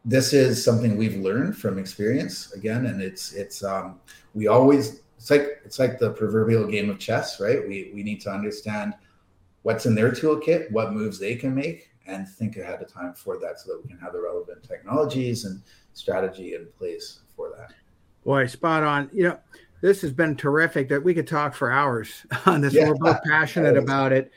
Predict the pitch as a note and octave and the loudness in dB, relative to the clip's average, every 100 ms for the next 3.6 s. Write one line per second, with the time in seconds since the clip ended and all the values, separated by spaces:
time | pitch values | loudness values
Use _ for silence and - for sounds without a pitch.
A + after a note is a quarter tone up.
0 | - - - - D#3 F3 E3 D3+ D3+ D3+ | -20 -20 -16 -2 2 4 2 0 2 0
1 | C#3 E3+ D#3+ - E3 C#3+ C3 - D3 C3+ | 2 0 0 -2 0 0 -2 -4 0 2
2 | D3+ D3 C#3 B2+ B2 B2+ B2 B2+ B2+ B2+ | 2 2 2 2 0 0 2 2 2 0
3 | C#3 B2+ - C#3+ B2+ B2 | -4 -6 -2 0 0 -4